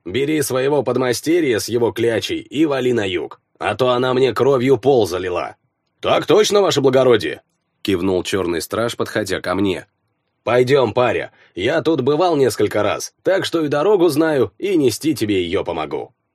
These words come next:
«Да я сам», — сказал я, подхватывая девушку. «Дайте только цепи снимем». «Ах ты ж!» — стукнул себя по лбу Тренья. «А ты прав, мелкий, нече казённое железо ей таскать, а то потом с меня ши спросят.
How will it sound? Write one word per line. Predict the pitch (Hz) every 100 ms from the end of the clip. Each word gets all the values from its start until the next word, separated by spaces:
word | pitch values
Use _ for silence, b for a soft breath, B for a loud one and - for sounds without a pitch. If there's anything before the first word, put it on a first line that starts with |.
| _ _ -
«Да | 107 117 175
я | 190 175
сам», — | - 214 170 82 _ _ _ _ _
сказал | - - 92 90 85
я, | 85 107
подхватывая | 104 110 104 87 82 87 104
девушку. | 113 107 80 - - _ _ _ _ -
«Дайте | 214 208 392
только | 196 190 190
цепи | - 190 143
снимем». | 123 131 107 80 - _ _ _ _ -
«Ах | 240 247 -
ты | 120 67
ж!» — | - - _ _
стукнул | - - 98 - 87
себя | - 90 87
по | 92
лбу | 92 104
Тренья. | 101 131 107 82 69 _ _ _ -
«А | -
ты | - 233
прав, | 214 233 -
мелкий, | 151 180 113 82 - _ -
нече | 147 220 190
казённое | 190 175 147 165 151 131
железо | 143 139 107 107
ей | 98
таскать, | 107 95 - 87 - - B B B
а | 90 92
то | 131
потом | 135 139 156 135
с |
меня | 131 143 165 156
ши | 170
спросят. | - 180 196 - 73